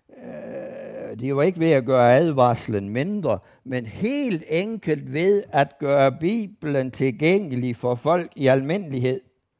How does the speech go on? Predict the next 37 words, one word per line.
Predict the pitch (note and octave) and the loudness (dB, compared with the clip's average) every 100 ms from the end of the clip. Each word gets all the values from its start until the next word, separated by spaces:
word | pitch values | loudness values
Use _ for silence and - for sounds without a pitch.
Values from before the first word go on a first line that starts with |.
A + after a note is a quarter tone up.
| _ _ _ _ _ | _ _ _ _ _
så | - C#3 | -2 -2
de | |
kunne | C3+ C3 C3 | -2 -2 -2
høre, | D3 A3+ G#3+ C#3+ | 0 4 4 4
hvad | B2+ C3 B2 | 4 4 2
Gud | F3+ A3 | -4 -4
i | E3 | -6
sit | B2 F#3 F#3+ G#3 | -8 -10 -10 -10
ord | G3+ A#3 F#3 C3 | -8 -4 -2 -4
siger, | - E3+ G#3+ D#3+ A2+ _ _ _ _ _ _ _ _ _ _ _ | -6 -6 -4 -4 -8 _ _ _ _ _ _ _ _ _ _ _
både | - D3 F3 F3 A#2+ | 0 2 2 2 0
om | A2 A2 G2+ | -2 -6 -4
frelse | - B2+ D#3 D3 - F2 - _ _ | 2 6 6 2 -8 -16 -18 _ _
og | F#2 | -10
fortabelse. | G2 A2 D#3 C#3+ G#2 - - _ _ _ _ _ _ _ _ _ _ _ _ _ | -4 2 2 0 -6 -14 -20 _ _ _ _ _ _ _ _ _ _ _ _ _
Så | - E3 E3+ | -2 0 0
kan | E3 C#3+ B2+ | 0 0 0
de | B2 | -4
se, | B2 D#3 F3 E3 | -4 0 0 2
at | A#2 | 0
Jesus | B2 C3+ F3+ E3 A#2+ G#2+ | 0 -2 -2 -6 -8 -4
og | A2 | -4
Nye | B2+ D#3+ | -2 -4
Testamente, | C3+ A2 - G#2 A#2 D3+ A2 | -4 -4 -4 -2 -2 -2 -4
de | F#2+ D3 | -4 -4
taler | D3 C3+ G#2+ | 0 2 2
altså | G#2 G#2+ A#2 | 2 0 -2
ikke | A#2+ F3 B2 | -4 -4 -6
om | G2+ G#2 | -8 -6
et | G#2+ | -6
underjordisk | B2+ C#3+ G#2 A2 A2 G2+ - | -6 -6 -6 -6 -8 -10 -12
pinested, | D#3 E3 A#2 - G#2+ A2 | -10 -8 -10 -8 -6 -6
hvor | G#2+ | -6
djævlen | G2 B2+ D3+ C#3 G2+ G2 | -4 -2 -2 -4 -8 -10
huserer | A2 A2 C3+ C#3+ A2 | -12 -10 -8 -6 -6
og | G2 G2+ | -8 -8
regerer. | G#2+ A#2+ C#3 A#2+ | -6 -6 -6 -8